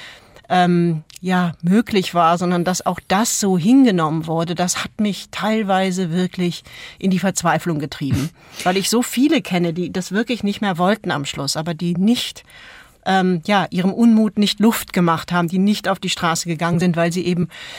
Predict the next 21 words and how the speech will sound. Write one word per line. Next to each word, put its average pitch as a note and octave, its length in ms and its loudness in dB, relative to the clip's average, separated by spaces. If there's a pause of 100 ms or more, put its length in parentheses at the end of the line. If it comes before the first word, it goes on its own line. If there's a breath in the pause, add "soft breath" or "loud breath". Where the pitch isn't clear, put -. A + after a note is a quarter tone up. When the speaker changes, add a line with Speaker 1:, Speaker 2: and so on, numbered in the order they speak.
(180 loud breath)
Speaker 1:
gesagt F3+ 380 0
haben, F#3 120 2
"Das F3+ 140 0
bringt F3+ 300 -4
ja F#3 100 0
sowieso F3 480 0
nichts", E3+ 380 -2
und F3+ 160 -2
sich F#3 160 -4
dem F3 180 0
einfach F3 300 -2
so F3+ 80 -2
ergeben E3+ 500 0
haben. C#3+ 280 -4
Das G#3 280 -2
habe F#3+ 140 -2
ich - 160 -10 (400)
immer G#3+ 260 4
weniger E3+ 380 2
verstanden, E3+ 580 0 (580 loud breath)
ähm, E3+ 380 2